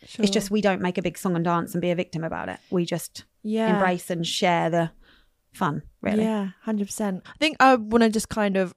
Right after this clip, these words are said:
Speaker 1: round this up. I know you guys create awareness and you've got a really good reach on TikTok. But for people maybe that haven't seen the TikToks,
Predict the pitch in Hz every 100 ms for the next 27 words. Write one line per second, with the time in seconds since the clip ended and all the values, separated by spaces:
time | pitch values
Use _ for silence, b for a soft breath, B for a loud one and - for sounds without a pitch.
0 | 190 190 190 185 185 185 190 - 190 196
1 | 208 190 202 196 185 180 - - - 190
2 | - 175 170 160 156 185 - - 185 180
3 | 170 165 180 175 180 - 185 175 - -
4 | - - _ - 190 180 175 - - 294
5 | - 175 156 - B B B B - 196
6 | 233 269 247 240 220 214 196 185 208 208
7 | 202 208 196 196 - - 180 151 - -